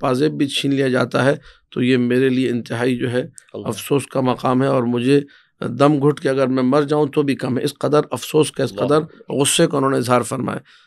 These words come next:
Speaker 1: तो आलम इस्लाम में मुसलमानों के साथ, और ज़्यादातर वो शाफिई मुसलमान हैं, बहरहाल अहले सुन्नत मुसलमान हैं, शिया वहाँ कोई भी नहीं, लेकिन हमारी हमदर्दियाँ उनके साथ हैं।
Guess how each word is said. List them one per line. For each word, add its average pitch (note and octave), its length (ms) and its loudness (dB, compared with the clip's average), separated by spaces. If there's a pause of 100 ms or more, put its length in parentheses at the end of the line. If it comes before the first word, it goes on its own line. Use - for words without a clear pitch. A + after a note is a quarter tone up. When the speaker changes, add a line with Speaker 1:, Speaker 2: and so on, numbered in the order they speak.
(160)
Speaker 1:
तो C#3+ 180 6 (140)
आलम C#3 280 4
इस्लाम C#3+ 400 2
में D3+ 220 4
मुसलमानों B2+ 560 0
के D#3 120 -2
साथ, C3+ 300 2 (540)
और A#2 520 0 (500)
ज़्यादातर B2 440 0
वो B2 280 -2 (280)
शाफिई B2+ 440 2
मुसलमान C3 440 0
हैं, C3+ 80 0
बहरहाल A#2+ 220 -2
अहले A2+ 140 -2
सुन्नत C3+ 240 -2
मुसलमान B2+ 480 2
हैं, C3+ 120 -4 (180)
शिया C#3 240 2
वहाँ C3+ 200 4
कोई D#3 200 2
भी E3 100 2
नहीं, D#3+ 100 2
लेकिन C3+ 240 0
हमारी B2+ 260 0
हमदर्दियाँ B2+ 500 0
उनके B2 180 -4
साथ D3 340 0
हैं। D#3 120 -4